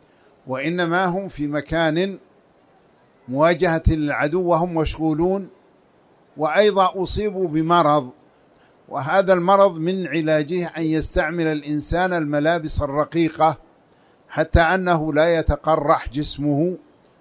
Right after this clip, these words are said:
ولا يتأذى. وذكر في رواية أنهم كانوا أصيبوا بمرض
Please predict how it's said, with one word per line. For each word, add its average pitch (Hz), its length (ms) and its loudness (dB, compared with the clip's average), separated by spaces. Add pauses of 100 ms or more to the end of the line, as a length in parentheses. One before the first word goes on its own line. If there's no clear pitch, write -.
(160)
ولا 156 400 4
يتأذى. 131 880 -2 (680)
وذكر 185 560 4
في 156 300 2
رواية 165 640 2 (100)
أنهم 156 560 0 (720)
كانوا 180 540 0 (460)
أصيبوا 160 640 -2
بمرض 151 600 2